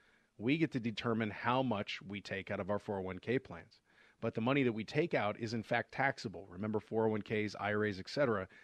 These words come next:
that's pre-tax dollars. Every nickel we pull out goes into our taxable income. So having that mortgage may kick you up into a tax bracket that you would otherwise not need to be in if you didn't have a mortgage.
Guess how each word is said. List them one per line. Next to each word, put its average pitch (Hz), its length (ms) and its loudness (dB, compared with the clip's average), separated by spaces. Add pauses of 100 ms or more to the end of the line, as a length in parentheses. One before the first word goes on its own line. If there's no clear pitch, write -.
that's 98 180 -8
pre-tax 147 640 0
dollars. 90 480 -6
Every 117 220 0
nickel 117 300 0
we 104 120 0
pull 95 260 -4
out 90 240 -4
goes 95 200 -6
into 90 100 -6
our 85 140 -6
taxable 87 500 -8
income. 104 380 -8 (260)
So 110 460 2 (140)
having 180 480 2
that 98 200 -4
mortgage 90 480 -10 (400)
may 113 680 0 (260)
kick - 260 0
you 135 100 6
up 123 140 4
into 117 160 4
a 104 60 4
tax - 340 0
bracket 104 440 -2
that 104 140 -4
you 113 100 2
would 110 180 2
otherwise 127 480 4
not 110 260 0
need 107 160 -4
to 98 60 -2
be 135 220 2
in 110 100 2
if - 100 -4
you 110 60 -6
didn't 107 160 0
have 107 100 0
a 107 40 0
mortgage. 117 460 4